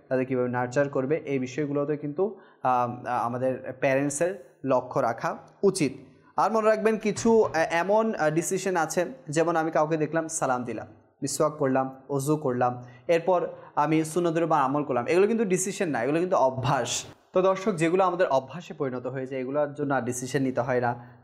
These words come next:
আহ, যেগুলো আমাদের দৈনন্দিন কাজের মধ্যে চলে আসে এগুলো, এগুলো কিন্তু আমাদের অটোমেটিক হয়ে যায়। মনে রাখবেন ডিসিশন নেওয়ার ক্ষেত্রে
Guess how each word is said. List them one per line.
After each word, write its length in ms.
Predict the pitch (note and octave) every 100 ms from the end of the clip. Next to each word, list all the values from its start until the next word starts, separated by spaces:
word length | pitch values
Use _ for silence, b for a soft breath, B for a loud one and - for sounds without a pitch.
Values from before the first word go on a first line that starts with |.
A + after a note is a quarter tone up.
| -
আহ, 120 | A#2+
যেগুলো 300 | B2+ B2+ C3+
আমাদের 640 | C3 B2 B2 B2+ B2+ D3
দৈনন্দিন 440 | D3+ E3+ E3 E3
কাজের 320 | D#3 D3 C#3 C3
মধ্যে 240 | C3+ D3
চলে 260 | D3 C#3 A#2
আসে 400 | A2 - F#3 F#3
এগুলো, 300 | D3 C#3 D#3+ D#3 - D3
এগুলো 200 | C3+ D3
কিন্তু 180 | D3
আমাদের 200 | D3 C3+
অটোমেটিক 420 | C3+ B2+ B2 D#3+ -
হয়ে 200 | C3+ A2
যায়। 140 | G#2+ - B B
মনে 140 | F3 G#3+
রাখবেন 240 | G3+ G#3+
ডিসিশন 380 | F3 E3 F#3+ G#3+
নেওয়ার 180 | F3+ E3
ক্ষেত্রে 280 | E3 -